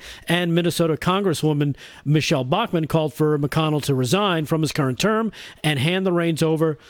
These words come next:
to someone else. "I would hope, with all due respect, that Mitch McConnell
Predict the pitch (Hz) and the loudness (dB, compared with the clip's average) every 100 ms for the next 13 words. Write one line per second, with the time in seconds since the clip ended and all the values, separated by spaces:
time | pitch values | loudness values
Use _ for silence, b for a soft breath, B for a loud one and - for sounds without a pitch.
0 | B - 151 - 147 139 131 143 135 104 | B -2 0 0 0 2 2 2 0 -4
1 | - - B B B 156 165 131 233 196 | -8 -12 B B B 0 2 2 2 2
2 | 160 160 180 175 180 156 - 202 180 151 | 2 2 2 2 2 2 0 -2 0 -2
3 | 131 165 - 151 175 175 139 120 | 0 0 0 0 0 0 0 -2